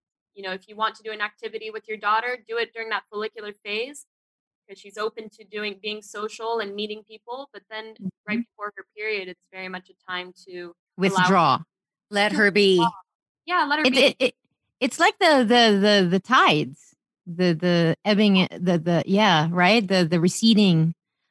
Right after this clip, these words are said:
Speaker 3: of the
Speaker 1: Exactly.
Speaker 3: tides. It, it's m-, very much like how we should be, right?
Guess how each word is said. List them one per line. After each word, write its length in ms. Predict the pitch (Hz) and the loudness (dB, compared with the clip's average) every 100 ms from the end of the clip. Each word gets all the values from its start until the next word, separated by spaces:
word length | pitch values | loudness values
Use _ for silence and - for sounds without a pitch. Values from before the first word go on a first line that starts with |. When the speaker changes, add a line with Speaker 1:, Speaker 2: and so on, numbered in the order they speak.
| - | -6
Speaker 3:
of 140 | 196 170 | -2 0
the 60 | |
Speaker 1:
Exactly. 180 | - 185 | 0 2
Speaker 3:
tides. 300 | 180 170 160 - | 2 2 0 -4
It, 140 | 208 | -6
it's 260 | 196 208 - | -4 -4 2
m-, 160 | 214 185 | 4 6
very 220 | 214 214 | 4 6
much 300 | 202 190 - | 4 2 0
like 220 | 190 175 _ | 0 0 _
how 240 | - 185 170 | -2 0 2
we 180 | 165 | 2
should 260 | 170 - 151 | 0 -2 -4
be, 300 | 208 170 123 160 _ _ _ | 0 0 0 -8 _ _ _
right? 320 | 156 160 311 | -2 0 0